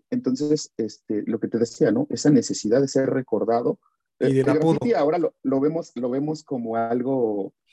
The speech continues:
Speaker 1: invasivo, como algo transgresor, como algo subversivo,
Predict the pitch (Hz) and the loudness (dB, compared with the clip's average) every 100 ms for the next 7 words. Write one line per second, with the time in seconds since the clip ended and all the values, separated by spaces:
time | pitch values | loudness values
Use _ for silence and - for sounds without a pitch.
0 | - 120 123 113 - 143 135 117 101 101 | -10 0 2 2 0 0 2 0 -4 -4
1 | 107 117 117 98 92 98 95 - 135 127 | -2 -2 -2 -4 -4 -6 -6 2 2 4
2 | - 101 107 104 113 107 95 - _ _ | -2 -2 -2 2 2 2 -2 -8 _ _
3 | _ - 131 113 101 - 160 120 123 | _ 0 2 2 -2 -6 -4 -4 -6